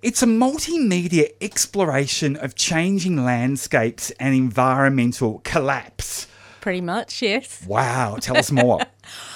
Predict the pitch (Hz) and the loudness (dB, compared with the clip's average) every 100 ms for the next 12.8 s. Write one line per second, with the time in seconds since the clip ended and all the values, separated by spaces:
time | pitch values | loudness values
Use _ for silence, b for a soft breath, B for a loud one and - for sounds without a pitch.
0 | B - 226 220 202 190 233 262 311 285 | B 0 0 2 0 0 4 6 6 2
1 | - 233 214 214 208 - 220 - - 180 | 0 0 2 2 0 -2 -6 -6 -4 -2
2 | 202 294 B B B - 220 226 208 - | -2 -4 B B B 2 4 2 0 -6
3 | - 233 190 - 262 294 294 254 233 220 | -2 -2 -2 -6 -4 0 0 2 2 -2
4 | - 226 220 214 196 - 196 220 - 233 | -4 -2 0 -2 -2 -4 -4 -6 -6 -6
5 | 208 202 190 196 202 - 202 180 - 180 | -6 -6 -4 -4 -4 -4 -6 -6 -10 -12
6 | - 214 202 196 196 202 196 175 190 180 | -8 -4 -2 -2 -4 -2 -4 -4 -8 -10
7 | - 180 214 311 - B B B B 208 | -8 -8 -8 -10 -14 B B B B -6
8 | 180 - - - 208 190 233 269 240 208 | -4 -8 -8 -6 -2 -2 0 0 0 2
9 | 196 202 - - _ 220 220 208 190 180 | 2 0 -2 -10 _ -8 -6 -4 -4 -6
10 | 180 220 196 247 311 269 254 233 226 214 | -8 -10 -8 -8 -6 -6 -6 -4 -2 -4
11 | 196 - - 240 220 202 185 202 190 - | -6 -8 -8 -8 -6 -6 -6 -8 -8 -10
12 | 214 190 247 370 349 214 190 | -8 -6 -8 -8 -8 -6 -6